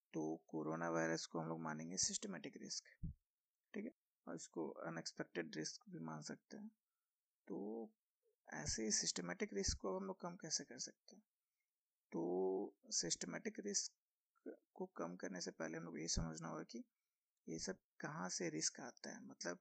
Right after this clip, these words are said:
क्या-क्या एक्शन से रिस्क हम लोग को आता है, मतलब ऐसा क्या-क्या एक्शन है जिससे हम लोग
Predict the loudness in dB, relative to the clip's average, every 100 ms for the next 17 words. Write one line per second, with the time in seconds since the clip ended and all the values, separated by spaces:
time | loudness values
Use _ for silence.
0 | -2 -2 -2 0 0 2 2 2 2 4
1 | 4 2 0 4 4 2 -2 -4 -4 -4
2 | -6 -6 _ _ _ -4 -4 0 0 0
3 | -2 _ _ _ _ _ _ -8 -4 0
4 | 0 2 0 0 -2 0 0 2 2 0
5 | 0 -2 -2 -2 0 2 2 0 -2 -4
6 | -6